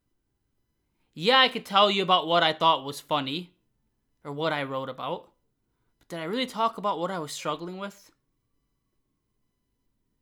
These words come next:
Did I really talk about what was plaguing me? Did I really show my deepest sides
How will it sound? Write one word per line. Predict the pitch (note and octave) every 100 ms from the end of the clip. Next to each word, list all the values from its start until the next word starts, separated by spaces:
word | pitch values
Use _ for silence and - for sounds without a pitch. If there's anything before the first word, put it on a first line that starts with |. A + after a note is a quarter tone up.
| _ _
Did | D#3
I | D3+
really | F#3+ A#3+
talk | A3+ A3 A3
about | G3 E3
what | E3
was | D#3
plaguing | - - D#3 D#3 F#3
me? | G3 G#3+ _ _ _ _ _ _ _ _ _ _ _ _ _ _
Did | -
I | E3
really | E3 G#3 C4
show | A#3 - G3 G#3+
my | F#3+ D3+
deepest | C#3+ D3+ F3+ F3 D#3+ -
sides | D3+ C#3+ E3+ F3 - -